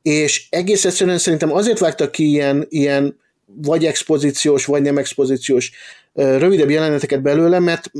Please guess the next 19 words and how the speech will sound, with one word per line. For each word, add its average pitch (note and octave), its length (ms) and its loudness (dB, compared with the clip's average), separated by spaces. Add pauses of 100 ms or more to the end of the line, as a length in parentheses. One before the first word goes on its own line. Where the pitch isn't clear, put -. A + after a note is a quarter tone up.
(120)
már E3+ 340 -2
annyi, G#3 380 2
már F3+ 180 0
egyszerűen F#3+ 420 2
akkor F#3 200 0
három F3 360 0
és C#3+ 140 -4
fél D#3+ 200 2
óra B2+ 180 0
lenne B2+ 200 -2
ez A#2+ 100 -6
a A#2+ 60 -6
film, A#2 240 -6
hogyha A2+ 200 -10
benne A2 220 -10
hagyták G2+ 360 -14
volna G2+ 180 -14
ezeket - 320 -20
őket. F#2+ 220 -14